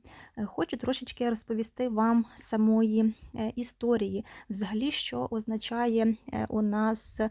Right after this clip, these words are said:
м, стрітинська, е, свічка, так, з-, звідки це до нас, е, прийшло. Е, отже, історія в нас, е, така. На сороковий день після Різдва немовля Ісуса батьки принесли до храму, де назустріч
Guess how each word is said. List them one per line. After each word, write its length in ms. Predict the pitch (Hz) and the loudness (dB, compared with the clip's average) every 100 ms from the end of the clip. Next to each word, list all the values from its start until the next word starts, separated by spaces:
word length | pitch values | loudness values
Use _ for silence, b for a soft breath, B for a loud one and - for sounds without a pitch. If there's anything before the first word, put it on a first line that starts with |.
| B B B B - | B B B B -6
м, 380 | 202 196 202 202 | -4 -2 -2 -2
стрітинська, 840 | - - 226 233 214 214 - 214 208 - | 0 2 4 2 2 0 0 -4 -4 -4
е, 80 | 226 | -4
свічка, 560 | - 226 339 - - | -4 -2 -2 -2 -10
так, 360 | 214 220 277 247 | -8 -4 -4 -4
з-, 200 | 214 220 | -6 -2
звідки 320 | 214 262 - | -2 -2 -4
це 200 | 220 247 | -6 -4
до 120 | 226 | 0
нас, 400 | 214 220 226 - | 2 2 0 -2
е, 240 | 214 214 220 | -2 0 -2
прийшло. 680 | - 240 247 - 208 196 214 B B B B - | -2 -4 -2 -2 -2 0 -2 B B B B -8
Е, 120 | 214 | -6
отже, 400 | - 233 208 214 220 233 B B | -2 -4 -4 -4 -4 -6 B B
історія 540 | 226 - 262 294 269 | -10 -4 -2 2 2
в 60 | 233 | 2
нас, 440 | 214 233 240 - | 2 0 -4 -4
е, 140 | 233 226 | -4 -4
така. 400 | 240 - 202 202 220 B B _ _ - | -6 -6 -6 -4 -6 B B _ _ 0
На 160 | 220 220 | 2 2
сороковий 640 | - 208 202 277 285 269 | 0 -2 0 0 2 0
день 320 | 220 208 208 214 | 2 2 2 0
після 320 | 262 - 247 | -4 2 4
Різдва 540 | 240 214 202 208 220 | 4 2 0 2 4
немовля 580 | 254 220 208 202 208 240 - | 4 4 2 0 -2 -2 -2
Ісуса 520 | - - 214 - 226 | -6 -2 -2 -2 -2
батьки 340 | 220 220 - | -4 -4 -4
принесли 500 | 311 240 214 208 226 | -2 2 4 4 2
до 140 | 220 233 | 4 2
храму, 520 | - 226 220 202 208 B B B | 2 2 2 0 -6 B B B
де 200 | 208 220 | 0 2
назустріч 640 | 202 185 240 277 - - | 2 2 0 0 -6 -10